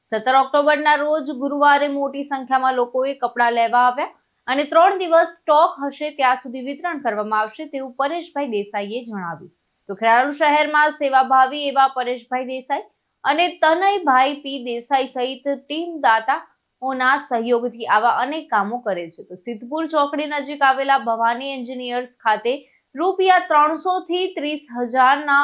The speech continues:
અલગ અલગ ચબુતરા, ઝૂલા સહિત બ્રાન્ડેડ પ્લાસ્ટિકની ઘરવખરી વસ્તુઓ સહિત એસ એસ ના ખાટલા અનેક આઇટમો પણ વ્યાજબી ભાવે આપે છે.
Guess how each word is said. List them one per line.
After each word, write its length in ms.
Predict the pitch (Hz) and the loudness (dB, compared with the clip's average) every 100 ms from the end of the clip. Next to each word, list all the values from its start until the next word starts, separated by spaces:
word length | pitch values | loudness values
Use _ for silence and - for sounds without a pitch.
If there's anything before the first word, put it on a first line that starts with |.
| - | 2
અલગ 280 | 240 262 277 | 0 0 0
અલગ 300 | 240 254 262 262 | 0 0 -2 -4
ચબુતરા, 580 | 233 214 226 262 262 202 _ _ _ _ | -4 -4 -8 -2 -2 -2 _ _ _ _
ઝૂલા 360 | 233 285 370 381 | -4 2 6 4
સહિત 440 | 370 311 277 320 | 4 0 0 -2
બ્રાન્ડેડ 600 | 311 247 262 294 339 349 320 | -2 2 2 2 -2 -4 2
પ્લાસ્ટિકની 720 | 262 240 - 269 254 269 233 | 2 2 -4 -12 -8 -10 -6
ઘરવખરી 580 | 220 208 214 214 269 294 | -6 -4 -4 -6 -8 -8
વસ્તુઓ 420 | 226 220 233 226 | -8 -8 -10 -8
સહિત 380 | 220 247 285 196 - _ _ _ | -6 -4 -6 -10 -20 _ _ _
એસ 260 | 294 330 403 | 2 4 2
એસ 180 | 415 359 | -2 0
ના 140 | 339 | 0
ખાટલા 560 | 339 254 247 277 285 349 - _ - | 0 -2 -2 0 0 0 -4 _ -4
અનેક 320 | 294 359 370 - | -2 -2 -6 -2
આઇટમો 460 | 240 226 262 277 | -2 0 -4 -6
પણ 260 | 262 330 254 | -4 -4 0
વ્યાજબી 400 | 262 302 311 359 | 2 2 0 -6
ભાવે 340 | 240 202 208 | -4 -4 0
આપે 320 | 190 165 165 | 0 0 -6
છે. 160 | 165 - | -12 -18